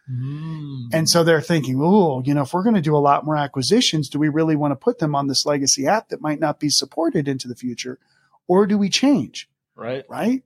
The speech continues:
Speaker 2: I mean, these are hard,
Speaker 1: Yeah.
Speaker 2: hard
Speaker 1: And then
Speaker 2: decisions
Speaker 1: that looks
Speaker 2: to make.
Speaker 1: back up the, uh, up to the process side of things. And does this legacy technology then fit this new process that we wanna do?
Speaker 2: Exactly.
Speaker 1: Or are we fitting our process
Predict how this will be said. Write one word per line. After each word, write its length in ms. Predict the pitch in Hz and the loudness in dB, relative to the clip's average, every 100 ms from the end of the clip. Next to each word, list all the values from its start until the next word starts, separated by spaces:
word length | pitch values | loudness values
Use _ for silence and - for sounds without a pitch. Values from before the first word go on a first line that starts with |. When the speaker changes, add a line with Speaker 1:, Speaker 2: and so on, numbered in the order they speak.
| - | -4
Speaker 2:
I 80 | |
mean, 100 | 175 | -2
these 180 | 180 277 | 2 2
are 100 | 294 | 2
hard, 680 | - - - 220 226 175 135 | -2 -4 2 4 4 2 -2
Speaker 1:
Yeah. 220 | 117 180 | -4 -2
Speaker 2:
hard 260 | 196 196 175 | 2 2 2
Speaker 1:
And 80 | |
then 40 | 165 160 | 2 2
Speaker 2:
decisions 300 | 143 151 127 | 2 2 2
Speaker 1:
that 40 | |
looks 140 | 165 127 | 0 -2
Speaker 2:
to 60 | |
make. 200 | 135 - | -6 -6
Speaker 1:
back 300 | - 143 147 143 | -2 0 0 0
up 240 | 139 - | 0 0
the, 540 | 143 135 131 131 123 123 | 0 2 2 2 0 0
uh, 40 | 143 | 0
up 140 | - | 0
to 120 | - | -4
the 100 | 131 | -6
process 580 | 120 147 170 180 135 - | -2 0 2 2 0 0
side 240 | - 120 113 | 0 -2 -4
of 80 | 110 | -6
things. 440 | 117 117 170 190 | -6 -4 -4 -4
And 260 | - 131 120 - - - 131 | -2 -2 -4 -8 -18 -20 -6
does 420 | 147 151 156 131 | 2 4 4 2
this 300 | 151 151 - | 0 0 2
legacy 460 | 135 135 131 - 127 | 2 0 0 -2 -4
technology 840 | - - 131 143 185 170 139 135 | -4 -8 -4 0 0 0 0 -2
then 300 | 123 147 151 | -2 -2 -2
fit 300 | 127 143 135 | -2 -2 -2
this 220 | 143 135 135 | -2 -2 0
new 280 | 135 160 | 0 0
process 600 | 156 - 123 123 139 139 | 0 0 2 2 2 2
that 140 | - 135 | 0 -2
we 120 | 131 | -4
wanna 220 | 123 123 120 | -4 -4 -2
do? 260 | 190 220 | -2 -2
Speaker 2:
Exactly. 260 | - - - - | -2 -8 -20 -6
Speaker 1:
Or 100 | - 156 | 2 4
are 60 | |
we 140 | 151 190 | 4 2
fitting 320 | - 175 165 | 2 0 2
our 140 | 135 | -2
process 720 | 127 - 196 196 135 123 - | -4 2 2 2 0 0 -2